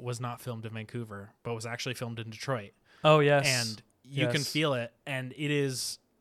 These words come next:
Speaker 1: uh, Detroit is a really, really good city to film a show in
Speaker 2: Mm-hmm.
Speaker 1: because it has a lot of personality, both in the,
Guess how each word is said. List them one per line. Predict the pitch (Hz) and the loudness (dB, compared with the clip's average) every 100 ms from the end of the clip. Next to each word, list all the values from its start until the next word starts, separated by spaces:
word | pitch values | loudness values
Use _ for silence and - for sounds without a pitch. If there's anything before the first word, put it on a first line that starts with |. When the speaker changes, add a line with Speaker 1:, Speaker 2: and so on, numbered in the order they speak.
| _ | _
Speaker 1:
uh, | 143 | -16
Detroit | 127 139 - 156 143 | -6 -4 0 0 0
is | 131 | -6
a | 123 | -6
really, | 117 131 131 127 | -4 -4 -2 -2
really | 123 117 117 | -4 -4 -6
good | 117 110 | -8 -8
city | 117 110 | -10 -10
to | 107 | -10
film | 113 107 | -10 -10
a | 104 | -10
show | 113 104 | -8 -8
in | 127 147 - | -8 -10 -12
Speaker 2:
Mm-hmm. | 127 123 113 | -12 -10 -8
Speaker 1:
because | 123 131 120 | -6 -6 -4
it | |
has | 117 110 110 - | -4 -6 -8 -10
a | |
lot | 120 117 113 110 | -6 -4 -4 -4
of | - | -6
personality, | 117 113 117 110 113 127 | -6 -6 -4 -4 -2 -4
both | 120 120 113 - - | -4 -2 -2 -6 -16
in | 143 127 117 | -10 -6 -6
the, | 113 107 104 | -8 -10 -12